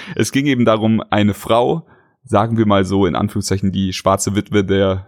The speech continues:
aus Valentine irgendwie lebendig zu fangen. Und ich glaube, es war die zweite Kopfgeldmission. Und, ähm, ich hatte eigentlich alles relativ gut und abgeklärt hingekriegt, bis zu dem Moment, wo ich sie dann gefesselt hatte. Und sie lag halt gefesselt, ähm, lag sie irgendwo rum.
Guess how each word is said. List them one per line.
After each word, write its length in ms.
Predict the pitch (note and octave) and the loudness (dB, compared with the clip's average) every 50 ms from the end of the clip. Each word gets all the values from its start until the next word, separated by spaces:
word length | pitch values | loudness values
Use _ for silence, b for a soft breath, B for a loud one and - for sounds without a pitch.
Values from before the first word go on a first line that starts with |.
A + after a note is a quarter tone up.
| - - | -10 -4
aus 300 | - - G2+ G2+ - G2+ | 0 0 0 2 2 0
Valentine 560 | G#2+ G#2 G#2+ G#2+ G#2 - - G2+ G2+ G#2 G#2 - | 2 2 2 0 0 0 0 0 2 2 2 0
irgendwie 280 | D#2 G2+ G#2+ G2+ G2+ | 0 0 0 0 0
lebendig 440 | G2+ G2 F2+ F#2 F#2+ G#2+ - - - | 0 0 2 2 2 2 0 0 -2
zu 140 | - - G2 | -2 -4 -2
fangen. 300 | - - G#2 G2+ G2 - - _ _ B B B B B B B B | -2 -2 -2 -2 -4 -6 -10 _ _ B B B B B B B B
Und 140 | - G2 F2 | -8 -6 -4
ich 80 | E2+ - | -2 0
glaube, 140 | G2+ F#2+ F#2+ | 0 0 0
es 80 | - | 0
war 80 | G2 F#2+ | 0 0
die 100 | F#2+ F#2+ | 0 0
zweite 300 | - - F#2+ F#2 F2 F#2+ | 0 0 0 0 0 0
Kopfgeldmission. 960 | - - F#2+ - - - G2 F#2+ - G#2 F#2+ - - G2+ G2 F#2+ G#2+ A#2 A#2 B B B B B B _ | -2 -4 -4 -2 -2 -2 -2 0 0 -2 -4 -2 0 0 0 2 0 -2 -4 B B B B B B _
Und, 420 | - G2+ G2 G2 F#2+ F#2+ - - - | 0 2 4 4 2 0 -2 -4 -2
ähm, 260 | G2 F#2+ F#2+ F#2+ - - | 0 2 2 2 0 -2
ich 140 | G2+ - | -2 -2
hatte 180 | A#2+ - - - | -2 0 0 0
eigentlich 300 | D2+ A2+ G#2+ G2+ - - | 0 2 0 0 0 -2
alles 260 | - F#2 B2 - - | -2 -2 -4 -2 0
relativ 520 | A2 A2+ G#2+ - - A2+ G#2 - - - - - | 0 0 0 0 0 -2 -2 -2 -4 -12 -20 -8
gut 200 | - C3 C3 - | -6 -4 -2 0
und 100 | G#2+ - | 0 0
abgeklärt 480 | - - - - _ - A2+ A2 G2+ G#2 | 0 -2 -4 -6 _ -2 -2 -2 0 0
hingekriegt, 460 | A#2+ C#3+ D3+ B2+ - - B2+ A#2+ - | 0 0 0 -2 -2 -4 -6 -4 -2
bis 140 | - A2 - | -4 -4 -2
zu 60 | - | -2
dem 180 | G2+ G#2+ A2+ A#2 | 0 2 2 2
Moment, 240 | A2+ A2+ A#2 A#2 A2 | 4 2 2 2 2
wo 60 | G#2+ | 2
ich 100 | G#2+ G#2 | 0 0
sie 80 | - A2+ | 0 0
dann 140 | G#2+ G2+ G2+ | 0 0 0
gefesselt 420 | G2 - - C3+ - - A2 - | 0 -2 -4 -4 -4 -4 -4 -4
hatte. 280 | G2+ F#2+ - A#2+ C#3 B B B B B - | -4 -4 -2 -4 -4 B B B B B -8
Und 80 | G#2 | -4
sie 80 | F#2+ G#2 | -2 0
lag 220 | A2+ C3 D#3 - | 0 0 0 0
halt 160 | D#3 C3+ - | -2 -2 -2
gefesselt, 560 | - - - - G#2 - - B2 B2+ - - b b b b b b b b b _ - | -4 -4 -2 -2 -2 -2 -2 -2 -4 -4 -6 b b b b b b b b b _ -2
ähm, 440 | G#2 G2 F#2+ G2 F#2+ F#2+ F#2 - - _ _ _ | 0 0 2 2 0 -2 -4 -6 -10 _ _ _
lag 180 | G#2 G#2 A2 - | -2 -2 -2 0
sie 120 | - A2+ | 0 2
irgendwo 340 | F#2 A2+ B2 A#2 G#2+ G#2 G2 | 2 4 2 2 2 0 0
rum. 280 | F#2+ D3 G3 A#3 B3 | 2 0 0 0 -2